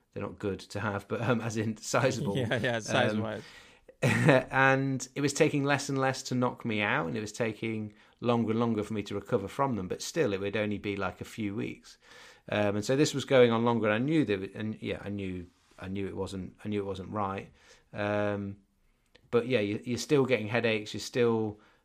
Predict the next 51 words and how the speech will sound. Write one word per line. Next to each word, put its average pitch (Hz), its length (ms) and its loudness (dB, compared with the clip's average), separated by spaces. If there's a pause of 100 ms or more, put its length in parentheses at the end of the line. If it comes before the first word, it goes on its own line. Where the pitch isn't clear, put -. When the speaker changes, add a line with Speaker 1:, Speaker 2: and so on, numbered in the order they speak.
Speaker 1:
um, 95 300 -4
sensitive 107 640 -4
to 107 100 -8
light, 107 340 0
still 104 220 -6
really 95 240 -4
fatigued, 98 720 -6 (420)
um, 90 540 -6 (800)
just - 220 -8
foggy 107 480 0
in 95 80 -4
the 95 100 -4
brain, 101 480 0
and 117 160 0
you 135 100 2
can't. 139 300 0
And 135 100 0
then 135 200 0 (400)
some 170 180 2
of 160 100 6
the, 156 60 -2
so 185 220 4
actually, 196 360 2
no, 185 140 4
they 147 120 0
do 208 200 0
do 131 220 0
some 113 160 -4
tests, - 280 -2
but 120 260 -4 (240)
this 139 120 0
is 170 80 0
not 160 140 0
testing 147 260 -2
your 120 100 0
breathing. 135 380 0
They 110 80 0
will 107 80 -2
test - 240 -6
your 110 80 -10
cognitive 110 360 -2
function. 104 440 -12 (320)
So 123 300 6
I - 40 -6
remember 151 320 8
one 160 200 8
of 156 140 4
the 131 100 4
tests - 400 2
was, 110 380 -2
um, 104 360 0